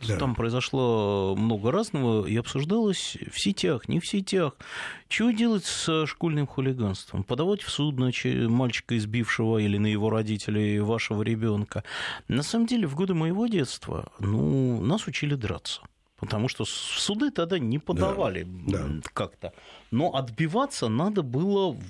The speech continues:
Speaker 2: вот как хочешь.
Speaker 1: Да. А, там было несколько вещей, которые щас практически исчезают. А, было понятие «двор». И большое количество школьников на самом деле имели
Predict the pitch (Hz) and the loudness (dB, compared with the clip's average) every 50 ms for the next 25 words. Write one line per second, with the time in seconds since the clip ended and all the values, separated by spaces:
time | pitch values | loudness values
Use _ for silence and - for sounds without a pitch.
0 | 92 98 104 147 165 - - - - - - - - - - - 101 87 - - | -8 -4 -4 -4 -4 -6 -8 -6 -2 -2 -2 -2 -6 -10 -6 -4 -4 -4 -4 -6
1 | - - - - - - - - _ _ _ _ - - 92 95 76 73 65 65 | -8 -8 -10 -12 -14 -18 -20 -20 _ _ _ _ -20 -12 -8 -8 -8 -8 -8 -14
2 | - _ _ _ _ _ - - 104 101 87 80 80 - - - - - 120 123 | -20 _ _ _ _ _ -4 -4 -2 -2 -2 -6 -8 -10 -14 -14 -8 -4 -2 0
3 | 135 127 113 - _ _ _ _ - 110 113 120 113 113 110 110 107 98 - - | 0 0 -2 -4 _ _ _ _ -6 -2 0 0 0 0 -2 -2 -4 -4 -6 -6
4 | - 110 113 110 - - 170 151 - 104 - 117 104 95 92 - - 123 113 - | -6 -8 -6 -4 -4 -2 -2 -2 -2 -4 -2 -2 -2 -2 -2 -2 -2 -2 -2 -4
5 | - _ - - _ _ - - 92 85 - - 113 98 - - - - - 92 | -6 _ -20 -20 _ _ -14 -10 -10 -10 -6 -4 -4 -4 -4 -4 -8 -8 -12 -14
6 | 95 - - - - 95 87 78 - - - - _ _ _ _ _ _ _ _ | -12 -10 -10 -10 -10 -12 -14 -14 -14 -16 -18 -20 _ _ _ _ _ _ _ _
7 | - _ _ _ _ - - 87 87 85 78 - _ _ _ _ _ _ _ _ | -20 _ _ _ _ -20 -16 -14 -14 -14 -14 -18 _ _ _ _ _ _ _ _
8 | _ _ - - 101 92 117 131 151 156 147 139 - 101 95 107 113 107 - - | _ _ -14 -12 -6 -2 0 0 2 2 0 -2 -2 -2 -2 0 -2 -2 -2 -2
9 | 113 101 87 78 71 69 65 - _ _ _ _ _ _ _ _ _ _ _ _ | -4 -4 -4 -8 -12 -14 -18 -20 _ _ _ _ _ _ _ _ _ _ _ _
10 | _ _ _ _ _ _ _ _ _ - 92 104 101 101 - - 110 87 - - | _ _ _ _ _ _ _ _ _ -8 -4 -4 -2 -2 -2 -2 -2 -4 -4 -8
11 | 87 80 78 73 - - - - 82 80 80 - - _ _ _ _ _ _ _ | -10 -10 -8 -6 -8 -8 -8 -8 -12 -14 -14 -16 -20 _ _ _ _ _ _ _
12 | _ _ - - - - - - - - - - - 160 156 123 92 - - - | _ _ -18 -16 -16 -18 -20 -20 -16 -14 -8 -4 -2 0 0 0 -4 -6 -10 -16
13 | - - - - _ _ _ _ _ _ _ _ _ _ _ _ _ _ _ _ | -20 -20 -20 -20 _ _ _ _ _ _ _ _ _ _ _ _ _ _ _ _
14 | _ - 92 90 87 - - 139 139 131 117 110 95 98 87 82 87 85 87 95 | _ -18 -14 -10 -6 -2 0 0 0 0 0 -2 -2 -4 -4 -6 -6 -6 -2 -2
15 | 113 123 117 110 104 98 - | 0 0 0 -2 -4 -6 -8